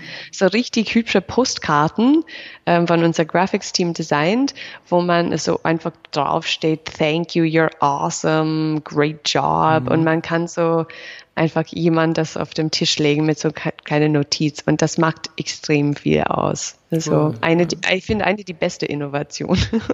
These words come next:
Speaker 2: <laughs>
Speaker 1: Ähm, ich glaub, die würden sagen, ähm, die Amber, die ist sehr positiv, die ist sehr kommunikativ, die, ähm, die hat eine groß-,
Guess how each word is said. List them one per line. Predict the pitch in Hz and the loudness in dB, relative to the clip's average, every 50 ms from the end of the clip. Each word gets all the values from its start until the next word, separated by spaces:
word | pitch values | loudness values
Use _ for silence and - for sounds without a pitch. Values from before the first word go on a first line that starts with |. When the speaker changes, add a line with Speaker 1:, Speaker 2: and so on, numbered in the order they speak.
| 240 175 | -2 0
Speaker 2:
<laughs> | 175 175 175 156 131 - - - 214 180 127 - - - - | 2 2 2 2 2 0 0 0 2 2 2 0 -4 -6 -2
Speaker 1:
Ähm, | 196 202 196 196 - 208 202 - _ _ _ _ _ _ _ _ _ _ - - - - - | -2 -2 -2 -2 -6 -14 -18 -18 _ _ _ _ _ _ _ _ _ _ -16 -16 -8 -2 0
ich | 240 - | 0 2
glaub, | 202 202 208 220 220 | 4 4 2 2 2
die | - 240 208 | 0 0 2
würden | 208 214 214 214 220 220 | 4 4 2 2 0 -4
sagen, | - - 170 151 147 160 165 160 156 160 156 160 156 - - - - - - - _ _ - | -4 -4 -2 0 0 0 0 0 -2 -2 -2 -4 -6 -8 -12 -18 -20 -20 -20 -20 _ _ -2
ähm, | - 175 170 170 175 170 170 170 - - | 0 2 2 2 0 -2 -4 -4 -6 -10
die | 156 - 180 - - | -6 -4 -2 0 0
Amber, | 175 190 196 196 196 185 175 | 0 0 2 2 2 0 0
die | 160 - - 196 220 - | -2 -4 -6 -4 -4 -2
ist | - 160 156 - | 0 -2 -2 0
sehr | - 156 151 | -2 -2 -2
positiv, | - - 170 175 170 180 165 - - 175 170 170 170 | 0 0 0 2 2 0 -4 -4 -4 -4 -4 -4 -4
die | - 156 156 | -4 -4 -2
ist | 156 151 - - | -4 -4 -4 -4
sehr | 165 160 156 | -2 -2 -4
kommunikativ, | - - - 185 185 185 180 - - 175 165 - - - - 175 175 170 170 175 170 - - - - - - _ - | -4 -2 0 2 2 2 2 2 0 0 0 0 -2 -4 -2 0 2 2 2 2 0 -2 -8 -16 -16 -16 -16 _ -4
die, | 160 156 156 156 160 156 156 156 156 160 160 - - - | -2 2 2 4 4 4 4 4 4 2 2 0 -2 -2
ähm, | 151 156 151 147 147 147 147 147 147 151 156 156 - - - - - - | -2 0 0 0 0 -2 -2 -4 -4 -4 -6 -6 -8 -10 -14 -14 -14 -10
die | 165 - 175 156 - | -4 -2 -2 -2 0
hat | - - 226 - - | 0 -2 -2 0 0
eine | - 165 165 160 | 0 0 0 0
groß-, | 151 - 156 151 151 151 151 147 - - - | 0 0 0 0 0 -2 -4 -6 -8 -10 -12